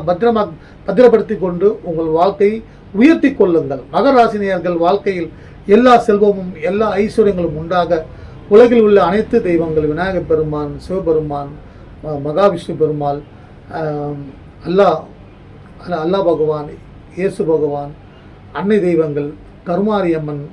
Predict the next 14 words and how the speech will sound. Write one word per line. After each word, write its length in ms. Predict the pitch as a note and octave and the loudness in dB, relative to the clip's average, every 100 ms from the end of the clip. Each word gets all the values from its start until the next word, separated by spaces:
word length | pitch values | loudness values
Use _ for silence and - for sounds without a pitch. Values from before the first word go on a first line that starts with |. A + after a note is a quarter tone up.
| - - - - - | -20 -20 -20 -20 -18
ஆம், 360 | D#3 D3+ C#3+ C#3+ - - - - - - - - - - | -12 -10 -10 -12 -18 -20 -20 -20 -20 -20 -20 -20 -20 -14
கருமாரி 400 | D#3+ F3 F#3 E3+ | -8 -4 0 0
அம்மன், 240 | D#3 D3 D#3 | -2 -6 -6
நிறையா 400 | A3 A#3+ A3+ - - - - | -2 2 0 -2 -12 -20 -4
மீனாட்சி 400 | G3 G3+ F#3+ F#3+ | 0 0 0 -4
அம்மன், 280 | D#3 D3+ D3 | -4 -6 -6
காஞ்சி 320 | F3 F#3 F3 | -4 -4 -4
காமாட்சி, 600 | E3 E3 D#3 D#3 - D#3+ D3+ D3+ | -4 -4 -4 -6 -8 -10 -10 -10
அது 120 | D#3+ | -6
மாதிரி 260 | F3+ F#3+ | -4 -4
நிறைய 340 | D#3+ E3 G#3+ G3 E3+ - - - | -6 -2 -2 -2 -8 -20 -20 -16
அன்னை 180 | D#3 G#3+ | -4 -2
தெய்வங்கள் 380 | F#3 F3 D#3 D3+ | 0 -2 -2 -4
இருக்குது. 240 | C#3+ F3+ | -6 -8